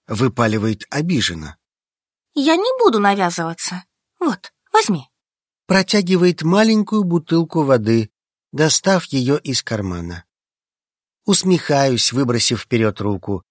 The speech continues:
Speaker 1: хватаю за куртку и тяну к себе. Перехватив за талию, прижимаю к своей груди, глядя на неё сверху вниз. Опустив глаза и нахмурив брови, смотрит на мой подбородок.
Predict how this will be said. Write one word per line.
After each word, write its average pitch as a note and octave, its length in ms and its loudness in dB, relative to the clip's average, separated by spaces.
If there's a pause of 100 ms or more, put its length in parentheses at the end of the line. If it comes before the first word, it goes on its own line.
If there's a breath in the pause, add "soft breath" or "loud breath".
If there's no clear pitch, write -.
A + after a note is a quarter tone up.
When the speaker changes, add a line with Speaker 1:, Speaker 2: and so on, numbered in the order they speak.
Speaker 1:
хватаю B2 540 0
за G#2+ 160 0
куртку E3+ 480 -4
и D3 180 -4
тяну A#2+ 540 -2
к - 80 -10
себе. D#2 420 -8 (480)
Перехватив C#3 640 0
за B2 180 2
талию, C3+ 400 0
прижимаю B2+ 580 0
к G#2+ 60 -6
своей B2 400 0
груди, A#2 380 -4
глядя A#2 380 0
на A2+ 80 2
неё A2+ 300 0
сверху A#2 460 -4
вниз. G2 460 -4 (360)
Опустив C3+ 540 -4
глаза A#2 380 0
и B2 160 -8
нахмурив G2+ 520 -6
брови, A2 480 -2 (280)
смотрит C3 560 -4
на A#2 120 -2
мой F#2+ 200 -4
подбородок. F#2+ 680 -8